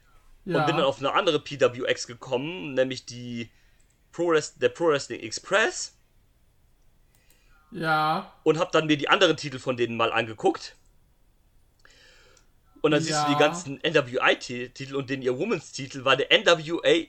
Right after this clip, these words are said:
Speaker 2: East Sex Women's Title.
Speaker 1: Uff!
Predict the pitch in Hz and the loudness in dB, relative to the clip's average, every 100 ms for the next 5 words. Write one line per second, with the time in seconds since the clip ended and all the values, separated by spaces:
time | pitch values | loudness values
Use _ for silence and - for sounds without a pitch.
0 | - 165 233 - - - _ _ _ - | -10 -8 -6 -6 -10 -20 _ _ _ -10
1 | - 220 - - 143 220 185 - - 117 | 2 2 2 -6 -2 2 0 0 0 2
2 | 110 113 104 - _ _ _ _ _ _ | 2 0 -4 -6 _ _ _ _ _ _
3 | _ _ _ _ _ _ _ _ _ _ | _ _ _ _ _ _ _ _ _ _
4 | _ _ _ - 269 302 285 - - - | _ _ _ 6 12 12 12 10 0 -2
5 | - - | -4 -10